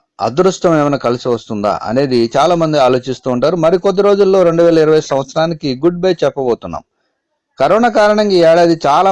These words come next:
మందికి చేదు జ్ఞాపకాలే మిగిలిపోయాయి. అందుకే రెండు వేల ఇరవై ఒకటి సంవత్సరాన్ని కొత్త ఆశలతో స్వాగతం పలకడానికి మనమంతా ఎంతో ఆశతో ఎదురు చూస్తున్నాం. మరి మన జీవితంలో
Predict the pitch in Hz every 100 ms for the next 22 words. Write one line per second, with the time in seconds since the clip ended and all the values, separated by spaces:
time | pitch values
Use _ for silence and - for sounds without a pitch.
0 | 175 151 143 123 113 120 - 175 180 151
1 | 143 135 143 131 175 147 156 190 165 92
2 | 80 67 _ _ _ _ _ _ _ _
3 | _ - 165 226 202 175 190 196 180 175
4 | 175 160 - 131 139 170 196 185 107 -
5 | _ _ _ _ _ _ _ _ - -
6 | 147 - 208 185 196 185 170 196 262 _
7 | _ _ _ _ _ - 160 208 196 196
8 | 170 160 156 165 180 165 147 147 151 170
9 | 135 143 160 139 131 131 139 196 220 123
10 | 143 - 120 - 82 78 _ _ _ _
11 | _ _ _ _ 135 165 135 113 - _
12 | - 151 180 214 226 226